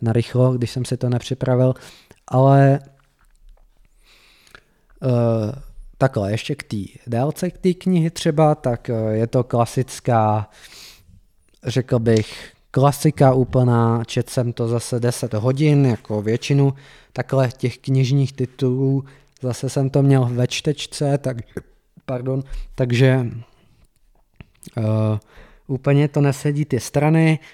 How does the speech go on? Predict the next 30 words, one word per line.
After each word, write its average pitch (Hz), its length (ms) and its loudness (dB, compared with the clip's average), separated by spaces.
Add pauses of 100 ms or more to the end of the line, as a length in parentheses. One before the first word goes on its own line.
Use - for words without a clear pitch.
(180)
ale 123 360 2
troufnu 127 420 0
si 131 160 -4
říct, 123 220 -4
že 123 200 0
takových 127 480 -2
tři - 240 -4
sta - 240 0
stran 120 460 2
to 120 160 2
má, 110 320 2
když 120 260 0
si 113 120 -8
to 113 120 -6
jako 110 200 -6
pořídíte. 117 720 -4 (360)
Je 139 80 -2
to 151 100 4
taková 143 360 6
ta 147 100 2
klasická 120 760 2
délka, 107 600 -2 (640)
nic 135 260 -4
extrémně 139 540 0
dlouhýho, 123 480 2
ale 123 120 0
zase 123 220 -2
nic 123 240 -4
extrémně 123 480 -6
krátkýho. 123 800 -4